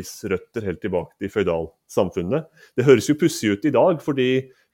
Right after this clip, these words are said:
politikere jo ikke stilles til ansvar av kongen, eller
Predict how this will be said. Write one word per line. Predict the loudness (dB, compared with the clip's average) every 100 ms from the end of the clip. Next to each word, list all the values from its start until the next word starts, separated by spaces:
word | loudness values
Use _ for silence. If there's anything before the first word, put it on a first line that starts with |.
| 0
politikere | 2 0 -2 -6 -4 -2
jo | -2
ikke | -4 -6
stilles | -6 -6 -6 -8
til | -6
ansvar | -4 -4 -8 -12 -4 -2
av | -2 -2
kongen, | -4 -2 -6 -4
eller | 0 0 -2